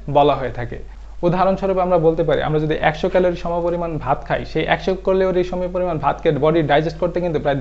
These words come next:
দশ ক্যালোরি খরচ হয়। অর্থাৎ সেখান থেকে কিন্তু নাইনটি ক্যালোরি আপনার বডিতে ঢুকছে এবং দশ ক্যালোরি কিন্তু বডি খরচ করে ফেলছে। এই দশ পার্সেন্ট যে খরচ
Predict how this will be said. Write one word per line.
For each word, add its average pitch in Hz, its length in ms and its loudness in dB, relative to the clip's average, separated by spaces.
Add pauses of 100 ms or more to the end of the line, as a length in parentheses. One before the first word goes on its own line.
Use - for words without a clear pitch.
দশ 156 160 4
ক্যালোরি 180 420 2
খরচ 151 320 0
হয়। 127 200 -6
অর্থাৎ - 320 -2 (240)
সেখান 175 240 2
থেকে 180 120 0
কিন্তু 170 160 0
নাইনটি 147 400 2
ক্যালোরি 180 300 4
আপনার 151 280 0
বডিতে 160 340 2
ঢুকছে 175 220 0
এবং 151 200 2
দশ 156 180 4
ক্যালোরি 180 240 2
কিন্তু 180 260 0
বডি 175 160 4 (140)
খরচ 156 240 4
করে 135 220 0
ফেলছে। 127 280 -8 (280)
এই 185 100 4
দশ 175 300 8
পার্সেন্ট 196 280 4
যে 185 120 4
খরচ 185 220 4